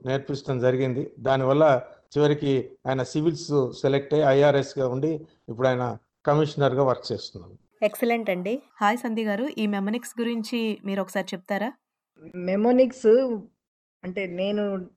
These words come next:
Speaker 3: ఎక్కువ ట్రై చేయలేదు కానీ మా వారు ప్రాక్టీస్ చేసి స్టూడెంట్స్‌కి చెప్పేవారు. అంటే మేము టీచింగ్ ప్రొఫెషన్‌లో ఉన్నా నేను కూడా.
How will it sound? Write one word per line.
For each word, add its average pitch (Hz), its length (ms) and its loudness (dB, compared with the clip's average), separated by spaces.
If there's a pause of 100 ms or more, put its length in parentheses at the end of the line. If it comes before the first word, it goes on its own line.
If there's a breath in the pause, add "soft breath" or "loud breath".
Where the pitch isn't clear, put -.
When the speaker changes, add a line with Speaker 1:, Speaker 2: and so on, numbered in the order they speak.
(160)
Speaker 3:
ఎక్కువ 226 220 2
ట్రై 208 300 4
చేయలేదు 220 380 8
కానీ 220 220 2
మా 220 260 2
వారు 208 480 4 (380)
ప్రాక్టీస్ 202 500 2
చేసి 220 380 2
స్టూడెంట్స్‌కి 208 1040 -4
చెప్పేవారు. 175 580 -2 (520)
అంటే 208 120 0
మేము 233 760 4 (320)
టీచింగ్ 240 340 2
ప్రొఫెషన్‌లో 226 520 2
ఉన్నా 190 200 2
నేను 180 220 0
కూడా. 190 280 -2